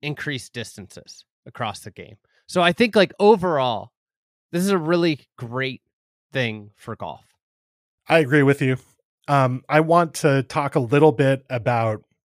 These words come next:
Speaker 2: the way that this has come about, because as I said, it's a little bit surprising that, that we've gotten to the point of universal rollback.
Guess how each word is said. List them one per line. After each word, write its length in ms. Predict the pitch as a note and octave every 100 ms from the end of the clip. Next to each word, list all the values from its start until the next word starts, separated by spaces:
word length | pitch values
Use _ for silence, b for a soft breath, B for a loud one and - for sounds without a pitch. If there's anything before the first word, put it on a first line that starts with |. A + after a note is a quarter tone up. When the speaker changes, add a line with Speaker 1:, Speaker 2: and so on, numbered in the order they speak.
| _ _ _
Speaker 2:
the 200 | B2 A2+
way 680 | B2+ A2+ B2+ C3 B2+ A#2+ A#2+ A2+
that 220 | A2 B2+
this 220 | C3+ A#2+
has 160 | - A2+
come 180 | - A#2+
about, 360 | G2 F2+ E2+ _ _ b b b -
because 240 | - C#3+
as 140 | D3+
I 140 | F3+ F3
said, 380 | - F#3+ C3+ A#2+
it's 140 | B2+
a 80 | C#3
little 260 | C3+ D#3+
bit 220 | C#3 C#3+ -
surprising 720 | C#3+ - B2 A2+ G2+ F2+ F2 _ _ -
that, 320 | B2+ A#2 G#2 _ _ _ _ -
that 260 | C3 B2+
we've 240 | A2+ B2+ -
gotten 380 | B2+ A#2+ A#2 G#2+
to 360 | - A#2+ G#2+
the 100 | G#2
point 360 | - C#3+ B2 A#2
of 180 | A#2 G2+
universal 520 | A#2+ G#2+ A2 - G2+
rollback. 520 | G2 G2 F#2+ F2 -